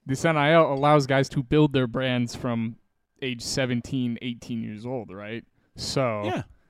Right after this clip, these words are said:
Speaker 1: like, now they do, but they, uh, do they become more focused on that because they have already started it, right? It's like thinking, "Well, you know,
Speaker 2: Uh,
Speaker 1: football's not gonna last forever." So
Speaker 2: Well, that could be the, that, and that's the, that's the, the question that gets raised, right?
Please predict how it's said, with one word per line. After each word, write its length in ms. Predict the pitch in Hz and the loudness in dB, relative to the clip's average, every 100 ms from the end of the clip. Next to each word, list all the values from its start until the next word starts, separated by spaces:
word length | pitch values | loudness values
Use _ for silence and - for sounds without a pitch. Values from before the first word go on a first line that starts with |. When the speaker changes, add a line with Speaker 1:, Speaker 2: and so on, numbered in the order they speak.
| _ _ _ _ _ - | _ _ _ _ _ -6
Speaker 1:
like, 420 | 139 135 120 - | -2 -2 -6 -14
now 400 | 143 165 175 156 | 0 4 6 4
they 220 | 147 156 143 135 - | 0 0 -2 -20 -10
do, 260 | 139 175 151 | 2 2 2
but 200 | 139 165 | 0 2
they, 100 | 165 143 | 2 0
uh, 160 | 139 135 | -2 -2
do 140 | 120 | -2
they 80 | 156 | -2
become 240 | 151 - 160 | -2 -2 -2
more 120 | 127 | -2
focused 460 | - 160 - 135 | 4 2 4 -4
on 160 | 127 113 | -2 -2
that 240 | 135 170 - _ 123 - | 0 -2 -4 _ -20 -10
because 300 | 147 151 131 | -4 -2 -2
they 100 | 127 | -4
have 100 | 120 | -2
already 220 | 131 117 | -4 -6
started 460 | - - 147 127 104 | -12 -4 -2 -2 -6
it, 80 | |
right? 260 | 104 110 123 | -10 -8 -6
It's 160 | 117 143 | -6 -8
like 120 | 120 | -6
thinking, 240 | 143 135 | -6 -4
"Well, 280 | 135 156 156 | 2 4 4
you 80 | 139 | 4
know, 160 | 135 131 | 2 2
Speaker 2:
Uh, 40 | - - - | -2 -12 0
Speaker 1:
football's 420 | 185 180 170 160 | 2 6 4 6
not 180 | 156 151 | 2 0
gonna 160 | 143 | -2
last 280 | 131 131 127 | 0 0 -2
forever." 580 | - 120 131 - 104 113 _ _ _ _ _ _ | -8 -6 -6 -8 -14 -14 _ _ _ _ _ _
So 180 | - 131 120 | -4 -2 0
Speaker 2:
Well, 140 | 311 | 0
that 120 | 294 | 0
could 160 | - 240 | -4 -6
be 100 | 196 | -4
the, 220 | 165 160 _ - | -4 -6 _ -4
that, 240 | 196 202 | -4 -4
and 180 | 214 202 | -6 -2
that's 220 | 202 196 | -2 -2
the, 160 | 226 202 | -12 -6
that's 240 | 196 202 | -6 -6
the, 120 | - | -8
the 180 | 196 202 | -10 -12
question 420 | 185 196 185 208 | -6 -6 -6 -12
that 160 | 180 175 | -12 -12
gets 180 | 185 - | -14 -10
raised, 300 | 285 180 110 | -10 -10 -10
right? 300 | 120 151 | -8 -8